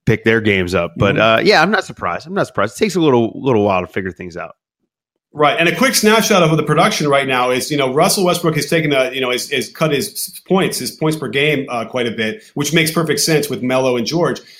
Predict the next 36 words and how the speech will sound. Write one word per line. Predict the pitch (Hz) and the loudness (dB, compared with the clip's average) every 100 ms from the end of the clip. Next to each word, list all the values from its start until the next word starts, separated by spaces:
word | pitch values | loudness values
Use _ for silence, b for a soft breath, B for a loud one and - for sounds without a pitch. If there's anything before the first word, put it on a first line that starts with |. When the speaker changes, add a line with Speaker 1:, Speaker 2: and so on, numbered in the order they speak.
| B B - | B B -4
Speaker 2:
And | 147 156 | 2 4
yet | 156 | 4
he's | 147 143 | 2 2
still | 180 | 2
averaging | 165 151 139 | 4 2 0
a | |
triple-double, | 127 156 147 131 131 127 | -4 -4 -2 0 0 -2
and | |
he's | 127 117 | -4 -4
shooting | 170 147 127 | -4 -2 -2
really | 135 151 | -2 0
well | 143 | 0
from | 131 127 | -2 -6
three, | 113 135 135 127 | -10 -8 -4 -2
and, | 120 123 | -2 -6
and | 123 | -4
he's | 123 107 | -6 -4
kinda | - 135 | -6 -6
cut | - 143 | -6 -6
down | 139 | -4
the | 123 | -4
threes | 113 135 139 | -6 -6 -4
as | 120 - | -4 -2
well, | 139 131 | -2 -2
which | - | -6
has | 107 | -6
been | 120 117 | -4 0
really | 175 151 | 0 0
important | 120 - 123 107 | 0 -6 -8 -8
for | 107 | -6
him. | 107 107 110 B B B B | -4 -4 -6 B B B B
So | - 175 160 | -2 2 2
Carmelo | 160 160 160 196 214 | 2 4 4 4 2
is | 151 | 2
averaging | 147 143 139 127 | 2 0 -4 -6
twenty-four, | - 131 120 - 113 110 113 | -6 -4 -4 -4 -8 -8 -10